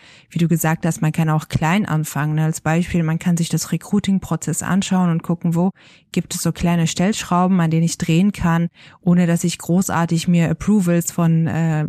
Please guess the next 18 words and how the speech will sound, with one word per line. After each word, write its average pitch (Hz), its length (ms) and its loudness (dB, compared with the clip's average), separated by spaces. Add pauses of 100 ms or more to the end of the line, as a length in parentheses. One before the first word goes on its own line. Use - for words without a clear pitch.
Personen 170 420 2
reinholen 160 600 2
muss 151 180 2
oder 156 140 0
eine 160 320 0
Budgetänderung 160 1040 0
brauche, 147 400 -4
ne? 156 120 0 (380)
Da 160 140 2
ist 160 100 2
es 165 140 -2
ganz 160 260 -2
wichtig, 160 300 -2
dass 151 180 -2
man 156 200 0
halt 160 180 0
auch 156 320 -2
einfach - 580 -4